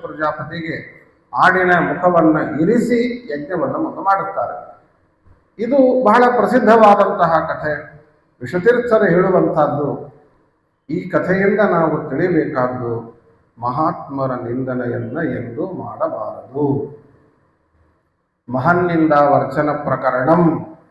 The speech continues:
ಅಂತ ಹೇಳ್ತಾರೆ. ಮಹನ್ನಿಂದ ಮಾಡಿದರೆ, ಮಹಾತ್ಮರ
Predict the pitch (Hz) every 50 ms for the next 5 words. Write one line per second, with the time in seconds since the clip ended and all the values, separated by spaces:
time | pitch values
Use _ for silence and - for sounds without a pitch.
0 | _ 127 127 - 160 160 185 196 - - 160 131 113 104 101 101 - - - -
1 | _ _ _ _ _ _ 127 127 147 160 165 160 160 156 156 147 151 147 143 143
2 | 135 139 151 160 156 160 160 170 180 175 175 147 139 147 147 143 143 143 147 147